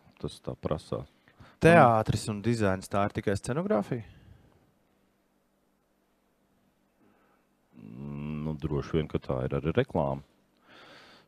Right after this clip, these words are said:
Speaker 1: Produkts. Ne vien tikai pats produkts. Tas
Speaker 2: Kā
Speaker 1: jau
Speaker 2: tu
Speaker 1: arī
Speaker 2: no
Speaker 1: saistībā uzreiz ar dizainu.
Speaker 2: Nu, kā tu no malas, ja, ja mēs to reklāmas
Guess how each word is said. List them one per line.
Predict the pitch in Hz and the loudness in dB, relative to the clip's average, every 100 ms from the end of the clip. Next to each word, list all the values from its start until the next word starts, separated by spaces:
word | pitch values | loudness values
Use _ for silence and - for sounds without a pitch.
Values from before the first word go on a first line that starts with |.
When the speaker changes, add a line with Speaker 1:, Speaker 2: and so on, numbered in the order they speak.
| _ - - - | _ -16 -12 -4
Speaker 1:
Produkts. | 73 76 64 - - - - - - - | 0 0 -4 -12 -14 -16 -16 -20 -20 -12
Ne | 80 76 | -6 -4
vien | 76 - | -4 -6
tikai | - 76 | -6 -6
pats | 80 - | -6 -8
produkts. | - 80 - - - - _ _ _ - | -6 -8 -8 -16 -20 -20 _ _ _ -14
Tas | - 135 | -2 2
Speaker 2:
Kā | |
Speaker 1:
jau | 127 196 | 6 8
Speaker 2:
tu | |
Speaker 1:
arī | 143 | 8
Speaker 2:
no | - | 6
Speaker 1:
saistībā | 92 85 - 78 76 | 4 2 0 -2 -2
uzreiz | 78 78 78 | 0 0 0
ar | 76 | -2
dizainu. | 80 78 73 76 - _ - | -2 -2 -4 -6 -12 _ -18
Speaker 2:
Nu, | 110 | 0
kā | 127 110 | 2 2
tu | 107 | 0
no | 104 | 2
malas, | 127 117 104 - - | 4 4 0 -6 -8
ja, | 104 104 101 107 104 110 | -6 -4 -4 -4 -6 -4
ja | 107 | -4
mēs | 104 101 - - | -2 -4 -8 -6
to | 104 98 95 95 98 | -2 0 0 0 0
reklāmas | 120 117 95 92 | 0 2 2 0